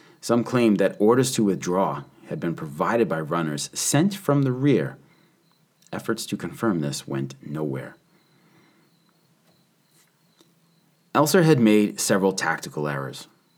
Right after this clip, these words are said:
First, he'd split up his battalion. No doubt that a battalion of about a thousand men is hard to control.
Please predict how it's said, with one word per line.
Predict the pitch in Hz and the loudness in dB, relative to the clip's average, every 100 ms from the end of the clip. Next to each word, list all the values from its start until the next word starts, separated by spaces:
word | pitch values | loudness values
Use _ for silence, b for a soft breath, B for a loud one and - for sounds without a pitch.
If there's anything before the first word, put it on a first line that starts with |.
| _ | _
First, | - 143 147 - - - | -2 0 0 -2 -8 -8
he'd | 110 - | -6 -4
split | - 104 | 0 0
up | 90 71 | 0 -2
his | 76 | -8
battalion. | 78 - 71 67 65 67 _ _ _ _ _ _ - | -10 -8 -8 -8 -8 -12 _ _ _ _ _ _ -2
No | 98 | 0
doubt | 107 104 98 | 4 2 2
that | 95 | 0
a | |
battalion | 87 85 104 98 98 | 0 -2 0 0 0
of | 82 | -2
about | 76 87 87 - | -4 -4 -4 -6
a | - | -14
thousand | - 82 95 107 90 | -6 -2 0 0 0
men | 87 80 80 | -2 -4 -4
is | 95 - - - | -6 -8 -8 -2
hard | 98 123 131 | 0 0 -2
to | 123 | -6
control. | 113 110 - 104 82 71 | -2 -2 0 2 0 -2